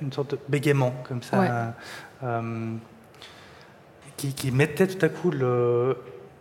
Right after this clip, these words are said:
Speaker 1: qui, qui aidait à prendre conscience d'une manière assez, euh, enfin, j'avais l'impression, en,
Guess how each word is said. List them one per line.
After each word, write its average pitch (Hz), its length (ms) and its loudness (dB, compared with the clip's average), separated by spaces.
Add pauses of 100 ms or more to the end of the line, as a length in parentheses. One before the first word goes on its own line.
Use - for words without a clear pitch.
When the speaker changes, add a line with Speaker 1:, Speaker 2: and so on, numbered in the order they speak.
(1040)
Speaker 1:
qui, - 160 -14
qui - 140 2
aidait 143 180 6
à 170 80 8
prendre 151 260 0
conscience 185 600 4
d'une 143 100 0
manière 131 240 4
assez, 151 460 2
euh, 123 340 2 (1800)
enfin, - 80 4
j'avais 147 160 8
l'impression, 170 680 4
en, 139 100 6